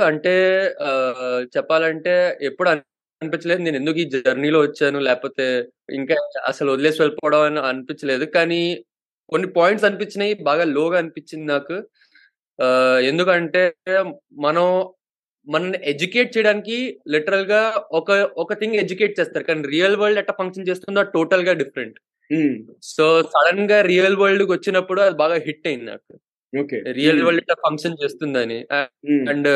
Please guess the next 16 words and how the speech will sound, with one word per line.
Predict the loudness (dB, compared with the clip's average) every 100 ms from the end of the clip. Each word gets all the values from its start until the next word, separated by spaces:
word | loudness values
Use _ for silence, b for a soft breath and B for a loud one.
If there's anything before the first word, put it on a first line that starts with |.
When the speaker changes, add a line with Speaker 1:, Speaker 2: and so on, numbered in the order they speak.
| 2
Speaker 1:
స్టార్టింగ్ | 2 2 2 0
లో | 0
కూడా | -2 0
బాగా | 0 0 0
బ్యాక్‌లాష్ | 0 0 0 0
వచ్చింది | -4 -8 -10 -6
నాకు. | -6 -4 -8 -10 _ b b -2
Speaker 2:
Hmm. | 0
Speaker 1:
ఈ | 0
పిల్లాడు | 2 2 4 2
వీడియో | 2 0 -2
వస్తున్నాడు, | -8 -14 -6 0 2 2 2 2 0 -2 -4 -6 -8 _ _ _ -8 -2 -2
ఎంటర్‌ప్రెన్యూర్‌షిప్ | -2 -6 -4 -4 -8 -4
లో | 0 0 -4 _ _ _ _ -2
వీడేం | 2 2 4
చేస్తాడు, | 0 0 0 0 0 -2